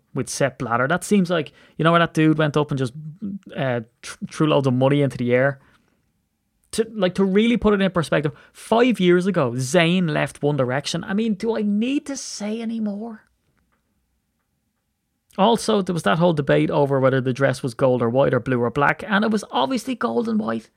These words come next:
If, if you say blue and black, you're a monster. Absolute monster. And Cecil the Lion got shot in the face by a dentist.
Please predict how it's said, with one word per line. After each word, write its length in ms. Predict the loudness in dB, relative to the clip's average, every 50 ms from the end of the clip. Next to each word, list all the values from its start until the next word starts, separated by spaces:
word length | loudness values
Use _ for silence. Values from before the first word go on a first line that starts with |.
| _ _ _ _ _ _ _ _ _ _ -4
If, 120 | -2 0
if 380 | 0 0 2 0 -2 -2 -4 _ _ _ _ -2
you 80 | 0 0
say 320 | 0 0 0 0 0 0
blue 240 | 0 0 2 2 4
and 120 | 2 2 2
black, 360 | 0 0 0 0 -2 -6 -10 -10 -10 -10 -10 -10 -8 -6
you're 220 | -2 0 0 0
a 40 | 0
monster. 580 | 0 -2 -2 -2 -2 -4 -4 -2 -4 -4 -4 _ _ _ _ _ _ _ _ _ _ _ _ _ _ _ -20 _ -2
Absolute 560 | -2 0 0 -2 -4 -2 0 2 2 2 4 2
monster. 480 | 2 0 0 -2 -4 -6 -6 -6 -2 2
And 420 | 4 4 6 6 4 2 2 0 -4 _ _ _ _ _ _ _ _ _ _ _ _ _ _ _ _ _ _ _ _ _ _ _ _ _ _ _ _ _ _ _ _ _ _ _ _ -10 -4
Cecil 320 | 0 0 0 2 2 2
the 80 | 2 4
Lion 220 | 4 4 2 2
got 140 | 0 -2 -2
shot 160 | 0 -2 -2
in 40 | -2
the 60 | -2
face 240 | 0 0 0 0 2
by 160 | 0 0 0
a 20 | 0
dentist. 420 | 0 0 0 0 -2 -4 -6